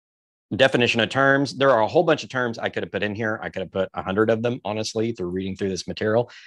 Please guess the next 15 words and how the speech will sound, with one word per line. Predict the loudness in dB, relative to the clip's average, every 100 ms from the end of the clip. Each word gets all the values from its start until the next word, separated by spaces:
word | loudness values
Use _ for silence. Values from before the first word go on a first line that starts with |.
| -6
I'm | 2
just | 4 6
gonna | 4 2
put | 2 2 0
three | 0 4 4 4
that | 2 0
I'm | -2
gonna | -4
predominantly | -4 0 0 0 -2 -4
talk | -6 -6 -4
about | -2 -2 -4
that | -10
you | -8
may | -6 -4
not | -4 -6